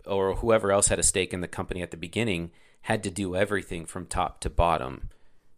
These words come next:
They, they were the ones taking out the trash because no one else was there to take out the trash. So they had to do everything. They had to supply,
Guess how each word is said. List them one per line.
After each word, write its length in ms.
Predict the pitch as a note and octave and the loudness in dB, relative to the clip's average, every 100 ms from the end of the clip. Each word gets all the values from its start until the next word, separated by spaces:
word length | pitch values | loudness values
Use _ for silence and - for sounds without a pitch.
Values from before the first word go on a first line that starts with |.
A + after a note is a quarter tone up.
| - | 4
They, 220 | G#2 G#2+ | 6 6
they 200 | - A2+ | 6 6
were 140 | C3+ | 8
the 100 | G#2+ | 6
ones 240 | F#2+ F2+ - | 4 4 4
taking 280 | F#2 F#2 F2+ | 2 0 -2
out 120 | - | -2
the 60 | |
trash 320 | - F2+ F#2 - | -2 2 2 0
because 260 | - F2+ | -4 -2
no 120 | G2 | 0
one 120 | G2 F2+ | -2 2
else 240 | F#2+ - | 2 4
was 140 | F2 | 4
there 180 | G#2+ A#2 | 6 8
to 60 | F#2 | 6
take 240 | F#2+ E2+ | 2 0
out 140 | D#2+ - | -2 -2
the 60 | |
trash. 360 | - D#2+ D2 - | -2 0 0 0
So 80 | G2+ | 2
they 120 | A#2 | 2
had 120 | C3 | 2
to 60 | G#2 | 0
do 180 | G#2 | -2
everything. 500 | - A2 A2 F#2+ E2 | 4 4 4 0 -4
They 80 | F2 | 2
had 140 | G2 G2 | 2 4
to 60 | |
supply, 560 | - - - G2+ G2 | 0 0 2 4 4